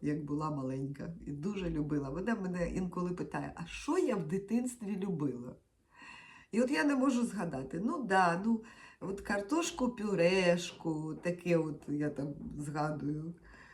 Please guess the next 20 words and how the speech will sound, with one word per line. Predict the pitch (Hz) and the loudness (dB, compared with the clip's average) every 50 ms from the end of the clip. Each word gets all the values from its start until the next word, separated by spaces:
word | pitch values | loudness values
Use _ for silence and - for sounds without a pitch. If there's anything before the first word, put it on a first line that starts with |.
| - - - | -20 -14 -8
Да, | 135 - 190 247 294 302 294 | -2 2 4 4 4 4 0
що, | - - 196 180 170 147 - - 196 190 - - - - | -2 -2 0 0 0 -2 -2 -6 -6 -8 -8 -8 -6 -2
ну, | 226 240 226 180 - - - - - - | 0 2 2 0 -2 -4 -14 -20 -14 -8
от | - 202 - - - | -8 -6 -6 0 2
м'ясного | 233 277 277 - 247 302 330 359 339 285 220 | 4 4 4 4 4 6 6 8 8 6 6
вона, | 202 202 202 208 208 196 - - - - - _ _ _ _ _ _ _ _ _ _ _ | 4 2 0 0 0 0 0 -2 -4 -12 -20 _ _ _ _ _ _ _ _ _ _ _
ну, | - 147 196 240 254 - - | -6 -2 0 0 0 0 0
ну, | 185 247 247 | 0 2 2
дуже | 220 185 208 190 175 151 147 147 139 | 2 0 2 0 0 2 0 -2 -4
мало. | - 131 131 - - - | -4 -6 -6 -6 -6 -4
От | 262 330 - | -4 -6 -6
курочку, | - - 254 240 190 165 165 151 156 - - - - 156 | -2 4 6 6 8 8 4 0 -2 -6 -12 -10 -10 -8
да, | 147 151 151 147 | -4 -4 -4 -4
курочку, | 151 - - 330 381 440 403 294 247 233 - - - - 190 | -4 -4 0 2 2 4 6 4 4 2 0 -4 -2 -2 -2
там, | - - 175 160 156 151 - - - - | 0 0 -2 -2 -2 -6 -10 -10 -8 -6
таку | 175 175 - - 151 147 | -6 -6 -4 -4 -6 -6
з | - | -6
духовочки, | 143 139 - 156 - - 277 339 359 269 220 196 - - - 180 160 | -6 -8 -10 -10 -4 2 2 2 2 2 0 -2 -4 -4 -6 -6 -4
засмажену, | 151 160 165 - 214 220 247 269 262 240 196 190 180 175 156 - - | -4 -4 -6 -2 4 6 8 8 8 6 2 0 -2 -4 -6 -6 -6
може. | - 175 175 185 196 175 156 147 135 135 143 165 | -4 -4 -2 0 0 0 0 0 -4 -6 -10 -12